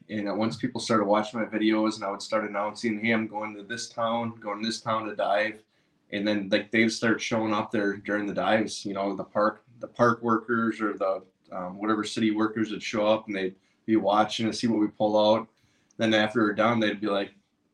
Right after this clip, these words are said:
"Hey, call the backhoe over here. We're gonna load that thing up and get rid of all this trash for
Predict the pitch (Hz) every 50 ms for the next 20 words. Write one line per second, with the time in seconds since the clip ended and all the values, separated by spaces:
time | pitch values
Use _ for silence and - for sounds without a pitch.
0 | _ - 165 175 185 180 160 143 127 - - - 160 156 165 160 135 170 156 139
1 | - - 147 143 139 135 127 135 131 131 127 131 131 127 120 127 135 139 135 135
2 | 131 127 - 135 135 135 135 135 135 - 131 120 131 123 123 131 131 123 120 123
3 | 117 120 117 - - 139 131 123 123 123 - - - 107 101